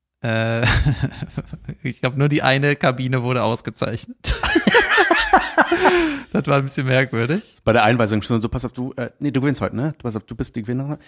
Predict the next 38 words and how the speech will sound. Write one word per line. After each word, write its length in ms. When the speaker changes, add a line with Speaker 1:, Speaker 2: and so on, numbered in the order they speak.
Speaker 2:
Du 80
gehst 240
in 160
die, 180
<coughs> 440
da 100
wo 60
die 100
Toilette, 440
äh, 80
abschließbar 680
ist." 220
Speaker 1:
Ja, 160
und 80
was 140
auch 140
so, 440
äh, 360
was 100
auch 100
ein 100
bisschen 200
komisch 340
war, 220
wir 100
waren 180
da, 120
mussten 300
um 280
dreizehn 360
Uhr 80
da 280
sein 380
und 160
die 60
Show 360
war 240
um 400